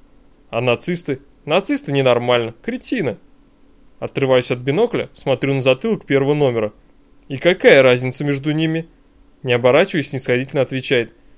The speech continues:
Нацисты считают всех соседей дерьмом, потому получают от всех соседей по башке. Националисты считают все народы равными,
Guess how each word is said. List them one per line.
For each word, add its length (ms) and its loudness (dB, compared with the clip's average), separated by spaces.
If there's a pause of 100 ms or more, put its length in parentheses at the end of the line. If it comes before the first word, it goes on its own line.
(240)
Нацисты 560 -2
считают 480 2
всех 260 -4
соседей 460 -2
дерьмом, 520 0 (360)
потому 340 2
получают 480 2
от 80 -2
всех 220 -2
соседей 380 -2
по 120 -4
башке. 520 -2 (280)
Националисты 720 0
считают 340 2
все 160 -2
народы 380 2
равными, 460 2